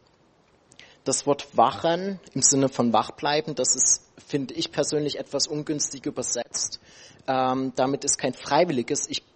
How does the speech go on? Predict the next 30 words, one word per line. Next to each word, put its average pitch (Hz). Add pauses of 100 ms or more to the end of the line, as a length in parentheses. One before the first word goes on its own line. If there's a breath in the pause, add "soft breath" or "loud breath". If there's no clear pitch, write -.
(300)
bleib 127
jetzt -
wach, 139
weil 120
ich 117
mal 123
eine 123
Nacht 131
durchmache, 139
gemeint, 113 (320 loud breath)
sondern 139
es 139
ist -
ein, 131 (300 soft breath)
ich -
kann 175
nicht -
schlafen. 135
Also 139
mir 139
wird 160
der 135
Schlaf - (220)
genommen. 139
Es 123
ist 139
ein 131
unfreiwilliges 120
Wachbleiben. 107 (440 soft breath)
Und -